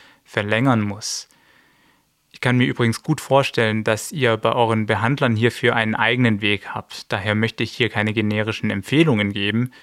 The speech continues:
wie man das am besten handzuhaben hat. Denn nochmal, einen goldenen Weg gibt es nicht. In der Tendenz sollte man aber auf jeden Fall,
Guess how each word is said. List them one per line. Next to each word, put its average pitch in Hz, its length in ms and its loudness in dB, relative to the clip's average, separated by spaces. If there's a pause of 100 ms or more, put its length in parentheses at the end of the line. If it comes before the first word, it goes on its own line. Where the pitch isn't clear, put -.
wie 113 80 -2
man 107 160 0
das 107 160 -2
am 110 120 0
besten 107 560 -2
handzuhaben 101 760 -2
hat. - 280 -16 (720)
Denn 110 140 2
nochmal, 110 440 0
einen 110 340 -2
goldenen 120 420 4
Weg 113 200 0
gibt - 220 -6
es - 180 -10
nicht. - 380 -14 (800)
In 120 100 -4
der 113 140 0
Tendenz 113 800 2
sollte 123 320 4
man 135 180 2
aber 117 280 0
auf 107 200 -2
jeden 120 240 2
Fall, 123 480 2